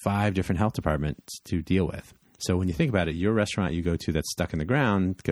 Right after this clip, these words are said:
uh, gets inspected by one. A food truck is inspected by five in the Bay Area, for example. So to ask whether the food trucks are safe to eat off of is the, is the quote. Uh, the answer is, well, they're inspected five times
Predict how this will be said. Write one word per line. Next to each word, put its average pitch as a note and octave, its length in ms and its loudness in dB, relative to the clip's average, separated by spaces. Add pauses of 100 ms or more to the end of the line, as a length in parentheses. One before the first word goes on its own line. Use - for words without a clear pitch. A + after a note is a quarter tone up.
(140)
uh, D#2 220 0
gets - 200 -6
inspected - 360 -4
by D2+ 100 2
one. D#2+ 540 0 (520)
A - 40 -10
food C3 180 2
truck G2+ 200 0
is F2 80 -4
inspected - 420 -6
by D#2 140 -2 (160)
five D#2+ 380 4
in D2+ 60 0
the C#2+ 80 0
Bay D2 140 2
Area, C#2 240 0
for F2+ 120 0
example. D2 440 -2
So D#2+ 340 0 (560)
to G#2+ 140 2
ask G#2+ 340 0
whether F#2 260 2
the D#2 80 -2
food G#2 220 0
trucks E2+ 340 -2
are D2 320 0
safe D#2+ 340 -4
to - 120 -16 (100)
eat F2 80 0
off C#2+ 240 -2
of C#2 100 -4
is C#2+ 140 -6
the, C#2+ 100 -6
is D#2 160 -8
the - 80 -6
quote. C#2+ 360 -2 (640)
Uh, C#2 240 -4 (340)
the F2+ 180 0
answer G#2 340 2
is, E2 200 0
well, E2 240 0 (500)
they're F2 120 0
inspected - 420 0
five G2 340 2
times F#2 360 2